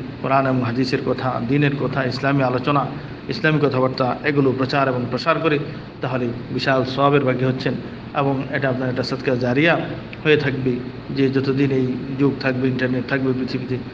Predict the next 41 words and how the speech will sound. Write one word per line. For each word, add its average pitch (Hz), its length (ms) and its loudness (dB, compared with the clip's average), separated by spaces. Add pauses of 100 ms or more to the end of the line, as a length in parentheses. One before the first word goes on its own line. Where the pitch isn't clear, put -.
(220)
ততদিন 156 340 4
আপনার 135 280 0
এই 127 140 0
কথাগুলো 127 420 -2
চলতে 139 220 2
থাকবে, 131 220 0
মানুষের 135 400 0
দ্বারা 131 180 0
উপকৃত 135 420 -2
হতে 139 180 4
থাকবে। 127 320 -2 (380)
তো 131 60 2
এই 131 40 2
জন্য 151 200 2
আমাদেরকে 131 400 0
আগ্রহ 131 380 4
নিয়ে 131 220 2 (420)
এবং 135 180 0
সওয়াবের 160 340 4
আশা 135 220 0
নিয়ে, 131 200 -2
সৎ 156 240 0
উদ্দেশ্য 127 300 -4
নিয়ে 131 180 -2
এই 135 120 -2
কাজে 131 260 0 (420)
আত্মনিয়োগ 151 520 4
করা 143 260 2 (300)
এবং 135 280 0 (500)
যখনই 170 280 4
আপনার 139 200 2
সামনে 123 220 -4
কোনো 127 220 -4
বাধা 156 300 2
আসবে, 131 280 0
সেখানে 127 360 -2
ধৈর্যের 160 240 4
সাথে 151 260 2
সেটা 123 300 -2
মোকাবেলা 139 420 0
করা। 147 240 0